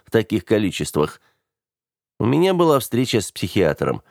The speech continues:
Я предупредил Леона, что не смогу посмотреть его выступление.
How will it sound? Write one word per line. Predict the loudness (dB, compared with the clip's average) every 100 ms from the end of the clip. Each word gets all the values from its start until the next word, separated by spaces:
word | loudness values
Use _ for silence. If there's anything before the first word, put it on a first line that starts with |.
| _ _ _ 0
Я | 2 2
предупредил | 0 -2 0 0 0 2
Леона, | 2 4 4 2
что | 0 2 0 0
не | -2 0
смогу | 2 0 0
посмотреть | -4 -2 -2 0 -4 0
его | 0 0
выступление. | -2 -4 -2 0 0 -2